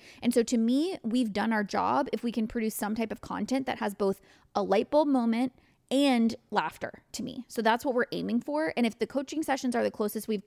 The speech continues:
we get, then as much as I had this idea that I wanted to try to make this other type of video, reali-, and as much as I have the sunk cost bias of writing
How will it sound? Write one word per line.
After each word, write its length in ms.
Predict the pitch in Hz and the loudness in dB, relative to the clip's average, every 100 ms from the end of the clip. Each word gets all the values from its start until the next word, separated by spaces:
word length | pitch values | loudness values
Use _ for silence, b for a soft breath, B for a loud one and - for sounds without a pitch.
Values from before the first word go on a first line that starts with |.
| _ | _
we 160 | 190 202 | -6 -2
get, 340 | 185 202 294 B B B B 226 | 0 2 0 B B B B -2
then 500 | 226 226 214 214 - _ _ _ _ - | 0 2 0 -2 -4 _ _ _ _ 0
as 140 | 233 | 2
much 300 | 220 233 254 | 2 0 0
as 140 | 349 - - | -2 -4 -4
I 500 | 214 208 208 214 220 | -2 0 0 0 -4
had 260 | - 214 190 | -4 -2 0
this 220 | 196 - 202 | -2 -4 -2
idea 580 | 202 180 185 196 214 | -2 -2 0 4 4
that 120 | 214 202 | 4 2
I 80 | |
wanted 360 | 190 196 220 214 | 2 2 2 0
to 80 | - | -4
try 760 | - - 208 262 262 226 233 233 b b - | -8 -6 -2 0 2 2 0 -4 b b 0
to 100 | 240 | 0
make 200 | 220 - | 0 -4
this 140 | 202 214 | -4 -2
other 180 | 208 | -2
type 360 | - - 196 220 | -2 -4 -2 0
of 100 | 247 | -2
video, 500 | 285 302 330 392 403 B B B B | -2 0 2 0 -2 B B B B
reali-, 520 | 214 233 285 285 254 - | -2 2 4 6 4 2
and 280 | 226 208 196 | 0 -2 -6
as 140 | 202 | -4
much 220 | 196 214 | -4 -2
as 100 | 226 | -2
I 80 | 226 | 0
have 140 | 220 | -2
the 80 | 202 | -4
sunk 220 | - 214 | -4 -4
cost 220 | - 202 - | -2 -4 -2
bias 360 | 220 214 - | -2 -2 -2
of 80 | 190 | -2
writing 380 | 190 196 185 | 0 0 -2